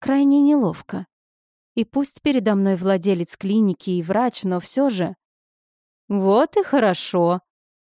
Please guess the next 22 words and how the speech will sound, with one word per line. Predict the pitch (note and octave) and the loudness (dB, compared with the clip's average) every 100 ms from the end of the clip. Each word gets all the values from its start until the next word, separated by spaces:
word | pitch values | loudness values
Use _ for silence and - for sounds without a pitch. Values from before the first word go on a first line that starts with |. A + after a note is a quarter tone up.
| _ _ _ | _ _ _
опять | C4 - A#3 F3 | -6 -2 -2 -2
совершенно | - G3 F#3+ - A#3+ B3 B3+ C4+ - | -4 -4 -4 -4 -2 0 0 -2 -2
индифферентно | A3 F#3+ G3 - F#3+ F#3 F#3+ G3+ F#3+ | -2 -2 -2 -2 0 0 -2 -2 -2
поясняет | - F#3 F3+ - F3+ E3+ - | -2 -2 -2 -2 0 0 -2
Виталий | F#3 - F3+ F3 | -6 -4 -4 -6
Петрович. | - G3 G#3 E3+ E3+ - - _ _ _ _ _ _ _ _ | -6 -6 -4 -4 -8 -18 -20 _ _ _ _ _ _ _ _
«Учтите, | D#4 - - E3+ D3+ - - G3 _ _ _ _ _ - | -2 -2 -4 -6 -6 -8 -10 -12 _ _ _ _ _ 0
пунктом | A#3+ A#3+ - G#3+ | 0 2 0 -2
контракта | - G#3 A3 C#4 - A#3+ | 0 0 0 -2 -2 -2
является | G3+ G3+ G3 G3 - G3+ | 0 2 0 0 -2 -4
условие, | - B3 D4+ G3 E3 D#3+ - _ _ - | -4 -2 0 0 -2 -4 -8 _ _ -6
по | A#3 | -2
которому | A#3 A#3+ G#3 G3+ G3+ G3+ - | 0 2 2 2 2 0 -6
в | - | -6
каком | - A3 - A3 | -4 -2 2 2
внешнем | F#3+ G3+ A#3 A3+ - - - - - _ | 2 2 2 2 -2 -6 -6 -8 -14 _
и | A3 | -10
физическом | - A#3 G#3 A#3+ - - - F#3+ | -2 -2 0 -2 -4 -6 -4 -4
виде | G3 G3 F#3 | -2 -2 -2
вы | F3 F#3 | -2 -2
подписываете | F#3 F3+ - G3 - F3 E3+ F#3 | -2 -4 -4 -6 -4 -4 -4 -6
контракт, | - F3 - G3 B3 - | -4 -4 -2 -2 -2 -4